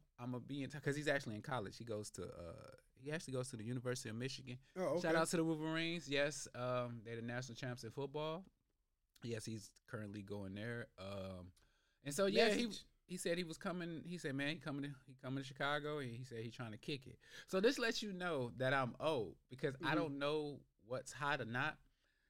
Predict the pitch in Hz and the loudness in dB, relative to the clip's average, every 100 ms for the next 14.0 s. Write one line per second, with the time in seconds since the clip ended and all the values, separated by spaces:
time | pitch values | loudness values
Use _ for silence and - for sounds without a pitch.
0 | _ _ 127 117 - 156 233 254 226 202 | _ _ 0 0 0 2 4 6 6 8
1 | 196 208 190 151 143 139 135 143 120 101 | 6 6 4 4 2 2 2 2 2 0
2 | 101 87 80 - 113 113 110 98 120 156 | -4 -6 -8 -10 -4 0 2 0 2 2
3 | 135 123 - _ - 160 - 202 - 143 | 2 -10 -18 _ 0 2 2 -2 0 0
4 | 117 135 180 - 170 147 - _ _ _ | 0 -2 -2 0 -2 -2 -4 _ _ _
5 | _ - 117 107 110 127 151 156 147 135 | _ -14 -12 -10 -10 0 0 2 0 0
6 | 120 101 104 135 160 147 - 127 120 113 | 0 -2 -2 2 2 2 -2 -4 -2 -4
7 | - _ 117 113 95 - - 110 127 131 | -6 _ -12 -10 -10 -14 -8 -4 -2 -2
8 | 110 101 95 - 110 101 - 110 95 90 | -2 -4 -6 -12 -10 -8 -6 -6 -6 -4
9 | 98 92 92 95 98 - _ 185 156 151 | -6 -8 -8 -8 -8 -12 _ -8 0 2
10 | 196 170 208 214 123 - _ _ _ _ | 4 4 6 6 4 -4 _ _ _ _
11 | _ _ - 107 127 123 120 110 - - | _ _ -10 -6 -2 2 2 2 -2 -12
12 | _ _ _ _ 135 139 143 139 139 151 | _ _ _ _ -4 0 2 2 2 4
13 | 151 135 - - 113 120 123 123 123 123 | 4 4 0 -10 -4 -2 -2 -2 -2 -2